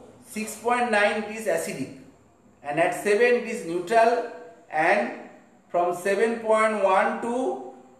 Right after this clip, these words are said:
fourteen it is basic। So this scale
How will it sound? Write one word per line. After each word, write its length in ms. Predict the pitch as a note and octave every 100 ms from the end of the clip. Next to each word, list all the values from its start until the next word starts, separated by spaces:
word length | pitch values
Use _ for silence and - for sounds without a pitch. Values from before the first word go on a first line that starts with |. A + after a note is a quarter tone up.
| _ _ _ _
fourteen 440 | G3 G#3+ A3 A3 G3+
it 120 | F#3
is 260 | A3 A#3+
basic। 420 | D#3+ F#3 F#3 F3+ - - - - - _ _ _ -
So 760 | A3 A#3 A3+ A#3+ - - - - A#2+
this 600 | C#3+ G#3+ A#3+ - - -
scale 540 | - G#3+ A3 G#3+ G#3+